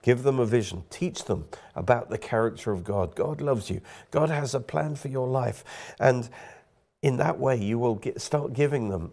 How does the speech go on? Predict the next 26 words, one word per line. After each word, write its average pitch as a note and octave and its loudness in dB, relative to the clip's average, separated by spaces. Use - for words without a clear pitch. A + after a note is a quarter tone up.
a G2+ -4
general B2+ 4
hope, G#2+ -2
uh, G2 2
that G#2 0
is, - -4
is G2+ -2
where A#2 0
faith A2+ -6
begins, F#2 -4
in D#2 -6
a D2 0
way. D#2+ -8
And A2+ 4
this - 0
level F3+ 6
one C3+ 2
faith, F2+ -4
I F#2+ 0
call E2+ 2
it, F#2+ 2
in C#3+ 2
the C#3 4
character D3+ 4
of A#2+ 0
God, E2 2